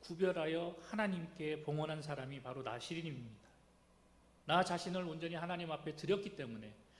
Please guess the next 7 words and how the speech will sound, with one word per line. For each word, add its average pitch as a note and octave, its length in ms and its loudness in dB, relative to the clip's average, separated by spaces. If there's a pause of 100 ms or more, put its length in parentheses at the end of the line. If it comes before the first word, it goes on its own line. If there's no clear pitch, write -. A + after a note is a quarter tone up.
(300)
나 C3+ 120 4
자신을 D#3 440 0
온전히 D3+ 340 2
하나님 F3 380 0
앞에 D#3+ 220 0
봉헌하였기 F3+ 800 4
때문에 F3 600 0